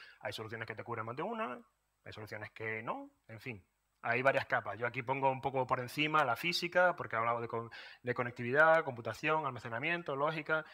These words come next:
temas de algoritmos, la base de datos y la información y demás,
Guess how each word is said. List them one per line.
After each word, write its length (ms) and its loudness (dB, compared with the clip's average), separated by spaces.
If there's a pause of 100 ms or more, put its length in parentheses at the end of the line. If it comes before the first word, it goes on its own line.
(320)
temas 220 -4
de 60 0
algoritmos, 520 0
la 100 -4
base 220 -6
de 40 0
datos 300 -2
y 20 -8
la 100 -10
información 440 -10
y 40 -6
demás, 280 0